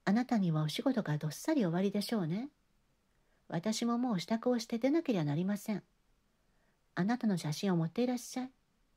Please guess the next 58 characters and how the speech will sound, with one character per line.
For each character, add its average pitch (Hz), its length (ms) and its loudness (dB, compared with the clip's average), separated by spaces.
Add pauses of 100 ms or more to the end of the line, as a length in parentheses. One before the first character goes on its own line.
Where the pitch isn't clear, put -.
(680)
あ 180 100 2
な 233 120 4
た 214 100 0
の 156 140 2
不 143 60 -6
幸 269 300 0
せ 196 140 -2
な 175 120 4
イ 233 60 2
ニ 254 160 0
ア 185 60 0
さ 170 140 -4
ん 160 80 -2
に 147 80 -2
よ 151 80 0
ろ 214 120 0
し - 160 -8
く。 - 220 -6 (1600)
ま 202 160 2
た 226 260 0
お 208 80 0
目 240 100 2
に 262 120 0
か 269 100 0
か 277 100 2
り 277 80 4
ま 277 120 4
し 269 120 -2
ょ 262 80 4
う 196 60 2
ね。 196 300 -2 (640)
時 160 200 -4
々 233 400 0
遊 254 80 -2
び 269 100 2
に 262 120 2
い 262 40 2
ら 262 100 0
っ - 20 0
し - 200 -8
ゃ 262 60 -2
い。 254 80 -10 (1160)
私 196 360 -2
は 196 100 2
こ 190 120 -2
れ 208 120 0
か 220 140 0
ら 233 80 2
あ 269 60 2
ん 302 80 0
た 254 120 0
の 185 100 0
こ 175 140 -4
と 226 120 -2
を 208 40 2
話 185 300 -2
し 202 120 -4
に、 165 240 -2